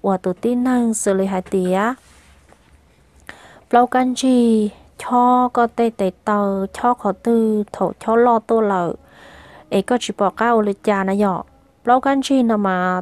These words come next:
tê khó, và cho lo lợ. Chỉ cho bao nữa cô mù trâu hậu, dù chọn ruông gai mà hẳn cơ thia dọ. Nó chè cô một đây cho mình plong đỡ nó nè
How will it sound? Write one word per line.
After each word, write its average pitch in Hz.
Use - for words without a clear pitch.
tê 240
khó, 185
và 185
cho 240
lo 247
lợ. 190
Chỉ 180
cho 185
bao 233
nữa 202
cô 220
mù 185
trâu 196
hậu, 175
dù 185
chọn 175
ruông 226
gai 226
mà 180
hẳn 170
cơ 226
thia 220
dọ. 190
Nó 208
chè 185
cô 220
một 196
đây 202
cho 170
mình 185
plong 226
đỡ 175
nó 190
nè 208